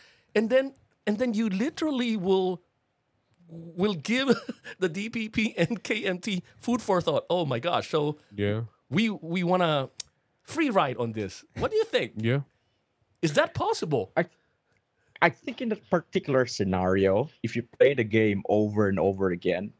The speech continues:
Speaker 3: it's the K M T that ends losing out. Why?
Speaker 2: Mm.
Speaker 3: There's still one ace in the hole for the D P P, and they have the executive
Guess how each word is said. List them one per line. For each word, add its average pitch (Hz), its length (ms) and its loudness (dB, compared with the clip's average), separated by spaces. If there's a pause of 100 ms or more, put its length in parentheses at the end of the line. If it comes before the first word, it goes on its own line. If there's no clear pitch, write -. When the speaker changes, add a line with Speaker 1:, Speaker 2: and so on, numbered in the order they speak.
(140)
Speaker 3:
it's 117 160 -2
the 113 100 2
K 117 320 2
M 107 140 -4
T 113 180 0
that 98 240 0
ends 98 340 -2
losing - 280 -4
out. 87 220 2 (340)
Why? 101 380 4
Speaker 2:
Mm. 95 440 -6
Speaker 3:
There's 165 160 4
still 190 240 4
one 165 240 2
ace 156 280 0
in 143 80 -4
the 113 60 2
hole 123 300 2
for 113 340 0
the 101 120 -2
D 95 160 -4
P 90 200 -4
P, 101 320 -2
and 87 160 0
they 98 120 6
have 160 160 2
the 175 100 0
executive 110 680 0